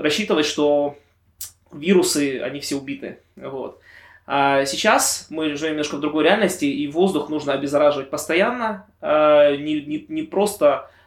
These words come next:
э, делать это раз в час или раз в два часа, вот. И, э, бактерицидные рециркуляторы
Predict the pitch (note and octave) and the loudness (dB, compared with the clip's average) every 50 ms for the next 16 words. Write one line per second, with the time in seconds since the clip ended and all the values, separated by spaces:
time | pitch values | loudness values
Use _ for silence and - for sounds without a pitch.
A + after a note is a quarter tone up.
0 | _ _ - C3 C3+ C3+ C3 C3+ D#3 D3 D3 C#3 - - - - C3+ C3+ C3+ C3+ | _ _ 0 0 0 2 2 2 2 2 2 2 -2 -2 -4 -2 0 2 2 2
1 | C3+ - - D#3 D3+ E3 D#3+ - C#3 C3 B2+ C3 B2+ - C#3 C3+ B2+ - - - | 0 0 2 2 2 2 2 0 -4 -4 -4 -4 -4 -4 -4 -4 -2 -4 -6 -4
2 | - C#3+ C3 B2+ A2+ - - C#3 C#3 C3 B2+ - - D3+ D3+ D#3 D#3 D#3 D#3 D3+ | -2 -2 0 0 -2 -4 -6 -6 -6 -6 -6 -8 -8 -8 -6 -4 0 2 4 6
3 | D3+ D3 C#3+ C#3+ C#3 C#3 C3 - - - C#3 C#3 - - D#3 - - - - - | 6 6 4 2 0 0 -2 -4 -2 -2 -2 -2 -2 -4 -2 0 0 0 2 2
4 | E3 D#3+ D#3 D#3 D#3 D3+ C#3+ - F3+ G3 A3+ B3+ - B3 G#3+ G3+ G3 G3 | 2 2 2 2 2 0 0 2 2 2 2 2 2 0 0 -2 -2 -4